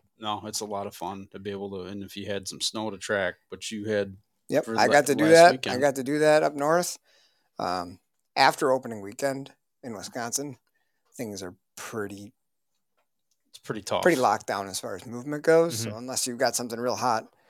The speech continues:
Speaker 2: on the public lands, it seems to be just move and get 'em up and
Speaker 3: Yep.
Speaker 2: get your chance,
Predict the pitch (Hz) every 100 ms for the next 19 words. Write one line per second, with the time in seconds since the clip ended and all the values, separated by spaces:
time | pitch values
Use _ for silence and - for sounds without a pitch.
0 | - _ _ - 98 107 139 117 107 104
1 | 104 104 107 113 92 120 107 101 107 98
2 | 104 104 104 110 101 104 98 98 - _
3 | _ _ _ 110 117 98 82 - 90 64
4 | - -